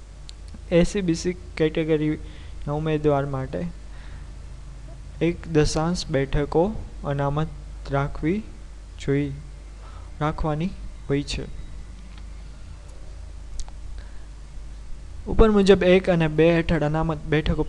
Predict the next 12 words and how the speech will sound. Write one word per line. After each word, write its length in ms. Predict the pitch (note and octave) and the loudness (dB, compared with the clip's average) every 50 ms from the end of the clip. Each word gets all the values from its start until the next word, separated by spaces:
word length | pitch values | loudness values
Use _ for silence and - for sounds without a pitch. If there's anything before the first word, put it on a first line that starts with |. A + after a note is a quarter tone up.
| - - | 0 2
પૈકી 360 | - D#3 E3 E3 - - C#3 | 2 2 2 0 -2 -6 -6
એક 320 | B2+ - D#3 E3 - - - | -2 -2 -2 -2 -2 -2 -2
તૃતીયાંશ 520 | F3+ F3 - - F3+ F3+ E3+ D#3+ - - | -2 -2 2 2 4 4 4 4 2 2
બેઠક 400 | E3 D3 D3+ D3+ - D#3+ D3 - | 2 2 4 4 2 0 2 2
આવા 260 | A#2 C#3 D3 D#3 E3 | 4 6 6 8 8
વર્ગની 380 | E3+ E3 D#3+ D#3 D3+ D#3+ D#3+ D3 | 6 6 4 4 2 0 0 0
મહિલાઓ 480 | C3+ C#3 C#3+ D3+ D#3 E3+ E3+ E3 D#3+ | 2 2 4 6 6 8 8 6 6
માટે 360 | D#3 D3+ D3+ D3 D3 D3+ D3 C#3 | 4 4 2 2 2 4 2 2
અનામત 440 | C3+ C3 C3 B2+ B2+ B2+ B2 - | 2 2 0 -2 -2 -2 -2 -2
રાખવાની 420 | - B2+ B2+ - - C#3+ - A2+ A#2 | -4 -4 -4 -6 -6 -8 -6 -6 -6
હોય 80 | A#2 | -6
છે. 200 | G#2+ - - - | -6 -8 -8 -10